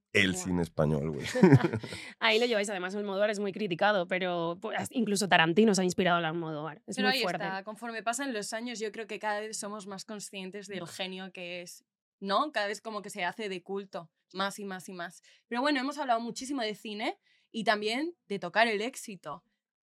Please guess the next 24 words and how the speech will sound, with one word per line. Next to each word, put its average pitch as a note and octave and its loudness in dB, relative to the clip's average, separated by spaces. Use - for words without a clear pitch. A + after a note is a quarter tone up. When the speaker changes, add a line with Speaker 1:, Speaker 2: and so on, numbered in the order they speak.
Speaker 3:
Pero A3 4
fuera D4+ 4
del B3 2
cine, C4+ -6
¿qué - -4
es A#3+ -2
lo C4 2
que B3+ 0
te A3+ -4
gustaría G3+ -6
conquistar G3 -6
a G3 -4
nivel F#3+ -8
personal? F#3+ -10
Speaker 1:
O F#2+ -2
sea, G#2+ 6
me G2+ 6
encantaría G#2+ 2
ser B2+ -2
campeón G#2+ 2
de G#2 0
Magic F#2+ 2
the F2+ 2
Gathering D#2+ 0